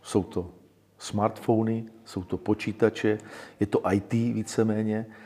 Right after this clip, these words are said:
ale boty jako běžný doplněk vašeho oblečení už umí udělat skoro kdekdo.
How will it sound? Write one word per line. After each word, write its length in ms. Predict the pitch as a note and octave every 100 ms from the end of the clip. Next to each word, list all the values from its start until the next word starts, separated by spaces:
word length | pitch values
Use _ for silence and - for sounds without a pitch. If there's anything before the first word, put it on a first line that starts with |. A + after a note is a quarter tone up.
| - - - -
ale 180 | F2+ F#2
boty 380 | A#2+ A#2+ G2+ - - - - -
jako 400 | F2 - F2+ - - -
běžný 760 | F#2 G2+ A#2+ A#2+ A#2+ A#2+ G#2+ F#2+ - - -
doplněk 760 | B2 A2+ B2+ G#2+ G#2 F#2+ -
vašeho 440 | G2+ G#2+ - G#2+ G#2
oblečení 760 | G2 A2 - A2 G#2+ G#2 G#2 - - - - -
už 220 | - -
umí 260 | A#2 G#2+ A2
udělat 340 | G#2+ G#2+ G2+
skoro 360 | - G#2 G2+ G2+ -
kdekdo. 460 | A2 G#2 F#2+ -